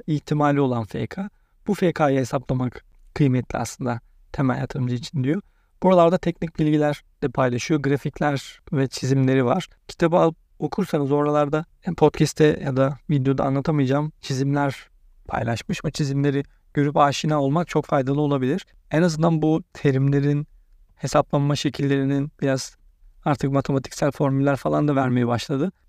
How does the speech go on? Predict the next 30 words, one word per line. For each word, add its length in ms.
Kitap 280
alıp 180
okumanızda 500
fayda 340
var 220
bu 140
konularla 440
ilgili 260
bilgi 240
sahibi 320
olmak 240
istiyorsanız. 640
Aynı 240
sektördeki 540
başka 300
şirketleri 480
karşılaştırmaktan 1000
da 120
bahsediyor. 640
Bu 120
da 80
temel 420
analizin 640
bir, 200
bir 80
parçası 640
aslında. 500
Temel 260
analiz 260
yaparken 560